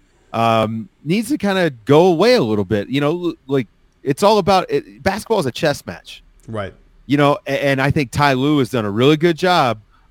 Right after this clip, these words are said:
Speaker 1: of playing chess in this series. I mean, there's no other way. When you look at these two rosters,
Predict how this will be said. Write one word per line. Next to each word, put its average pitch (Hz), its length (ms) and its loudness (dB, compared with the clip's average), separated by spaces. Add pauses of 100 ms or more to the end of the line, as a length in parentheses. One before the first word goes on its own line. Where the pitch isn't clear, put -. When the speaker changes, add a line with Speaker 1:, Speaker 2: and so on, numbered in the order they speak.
Speaker 1:
of - 220 -8
playing 135 340 0
chess 190 480 -2 (260)
in 117 140 -4
this 139 160 -2
series. 117 440 0
I 123 80 -2
mean, 123 360 -2
there's 139 240 2
no 190 160 6
other 180 180 6
way. 156 320 4
When 120 160 -2
you 156 100 2
look 185 160 0
at 190 60 -2
these 170 200 -6
two 160 140 -4
rosters, 123 560 -2